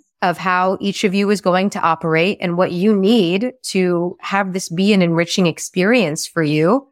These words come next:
And then have a little debrief at the end of the day and just be extra that day because you have the context that you're gonna practice being quote unquote too much so that you can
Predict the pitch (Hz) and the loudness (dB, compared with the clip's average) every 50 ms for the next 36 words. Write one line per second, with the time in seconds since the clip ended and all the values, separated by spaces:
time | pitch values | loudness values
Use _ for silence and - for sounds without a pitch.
0 | _ _ - 214 202 196 190 196 196 202 208 208 214 214 214 214 208 180 208 208 | _ _ -2 0 2 2 2 2 0 0 0 0 2 2 2 2 2 0 0 0
1 | 208 202 208 208 202 - 202 185 - 202 190 190 185 180 180 165 156 180 202 247 | 0 2 2 0 0 0 -2 -2 0 0 0 0 0 0 0 0 0 2 2 2
2 | 233 208 196 202 214 214 - - 202 196 196 180 226 226 233 180 160 - 190 220 | 2 2 2 0 -2 -4 -4 -4 -2 -2 0 0 -2 -2 -2 -4 -6 -4 -2 -2
3 | 240 254 262 277 277 277 - _ _ _ - 190 233 311 320 - - - 202 175 | 0 0 0 -2 -4 -6 -12 _ _ _ -4 -2 -2 -2 -2 -6 -4 -2 0 2
4 | 170 185 202 202 - 175 185 180 190 175 170 185 175 185 208 202 196 185 - - | 2 2 0 -2 -2 -2 -2 -2 -2 -2 0 0 0 2 0 0 -2 -2 -4 -4
5 | 202 226 220 202 214 196 185 190 190 175 175 - - 180 190 220 262 - - 160 | -4 -4 -2 -2 -4 -2 -2 -2 -2 -2 -2 -2 0 0 2 2 2 0 0 -2
6 | 170 - - - - 156 170 190 214 220 220 185 160 - - 190 196 220 214 - | -2 -4 -8 -10 -6 0 0 2 2 2 2 0 0 -2 -2 -2 -2 -2 -4 -2
7 | 190 170 165 - - - - _ - 185 214 220 208 185 170 170 175 180 - _ | -2 -2 -2 -2 -6 -12 -12 _ -2 0 2 4 4 4 2 0 -2 -6 -10 _
8 | _ - - - 190 175 170 165 - 180 165 - - - - - 214 175 170 190 | _ -10 -4 0 0 0 0 0 0 -2 -2 -2 -4 -6 -2 0 0 2 2 2
9 | 226 196 165 202 214 - - - - - _ _ _ - - - 233 190 202 196 | 2 2 0 -2 -4 -6 -8 -8 -8 -10 _ _ _ -14 -8 -4 -2 0 0 0
10 | 160 196 208 214 214 220 208 180 175 175 | 0 0 -2 -2 0 0 -2 -2 -2 -4